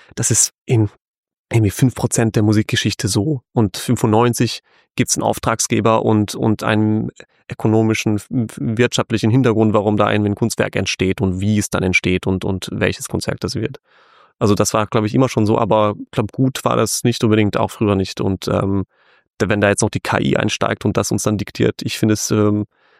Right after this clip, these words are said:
ein bisschen bedrohlich, muss ich sagen. Aber ja,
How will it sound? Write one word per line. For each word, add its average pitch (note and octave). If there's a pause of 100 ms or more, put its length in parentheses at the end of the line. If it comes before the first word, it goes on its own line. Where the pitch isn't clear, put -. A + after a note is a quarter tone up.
(200)
ein -
bisschen B2
bedrohlich, G2
muss G2+
ich F#2+
sagen. F#2+
Aber G#2+ (720)
ja, F#2